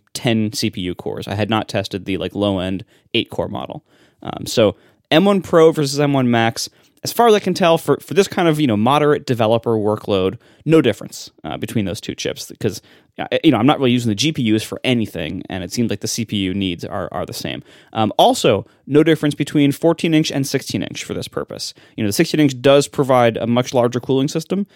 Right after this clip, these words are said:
um, but that seems to mostly only be a benefit to G P U heavy workloads that, like, video people are doing, and I'm not doing any of those things.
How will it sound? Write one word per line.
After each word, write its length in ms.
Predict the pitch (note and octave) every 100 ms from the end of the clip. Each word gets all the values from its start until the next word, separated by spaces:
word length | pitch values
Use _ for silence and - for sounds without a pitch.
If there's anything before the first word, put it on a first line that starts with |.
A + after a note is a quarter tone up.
| _ _
um, 340 | A#2 G#2+ G2 F#2+
but 320 | A#2+ A2+ - -
that 220 | B2 B2
seems 380 | - - D3+ D3+
to 340 | - C#3 B2 A#2
mostly 480 | B2+ C3+ D#3+ -
only 180 | C#3+ D3
be 400 | C3+ C3 B2 A#2+ -
a 80 | A#2+
benefit 580 | A#2 A#2 A#2+ B2 - -
to 400 | B2+ A2 G2+ G2+ _ _ -
G 200 | A#2 D3
P 120 | D3+
U 240 | C#3+ B2 B2
heavy 220 | B2 A2+
workloads 540 | G#2+ A2+ - G#2 G2+
that, 160 | G#2+ -
like, 120 | G#2
video 380 | G2+ A2+ G#2 F#2
people 300 | - - D#2+
are 80 | F#2
doing, 300 | - - D#2+
and 100 | F#2+
I'm 80 | G2+
not 140 | G2
doing 200 | - C#2
any 140 | -
of 80 | -
those 200 | - -
things. 280 | - D2